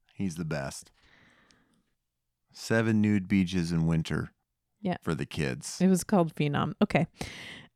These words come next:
Speaker 2: Um, she's the one who says, "You're what the French would call les in-, incompetents."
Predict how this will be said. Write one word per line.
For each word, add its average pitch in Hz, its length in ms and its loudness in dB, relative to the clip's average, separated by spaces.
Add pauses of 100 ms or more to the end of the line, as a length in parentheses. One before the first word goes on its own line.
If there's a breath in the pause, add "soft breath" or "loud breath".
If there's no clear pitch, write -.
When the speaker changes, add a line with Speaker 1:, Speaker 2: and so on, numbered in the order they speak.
(180)
Speaker 2:
Um, 175 460 6 (1200)
she's 226 260 4
the 214 80 6
one 202 120 8
who 196 80 8
says, 170 580 0 (720)
"You're 262 200 6
what 254 180 2
the 208 80 2
French 175 460 -4
would 165 100 -2
call 170 480 -4
les 208 360 2
in-, 180 220 -4 (100)
incompetents." 170 720 -2